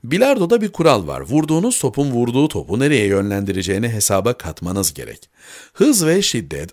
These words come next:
açı ve istikamet işin püf noktası. Nereden başladığınız önemli. Varmak istediğiniz hedefe adım adım ilerleyeceksiniz. Şartları ona göre oluşturacaksınız. Veliaht Prens yanlış bir oyun kurdu. Zamanlaması yanlıştı.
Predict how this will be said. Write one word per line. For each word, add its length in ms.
açı 320
ve 200
istikamet 760
işin 300
püf 240
noktası. 480
Nereden 680
başladığınız 640
önemli. 400
Varmak 480
istediğiniz 560
hedefe 360
adım 300
adım 260
ilerleyeceksiniz. 880
Şartları 540
ona 220
göre 220
oluşturacaksınız. 1000
Veliaht 540
Prens 340
yanlış 460
bir 60
oyun 320
kurdu. 340
Zamanlaması 1000
yanlıştı. 680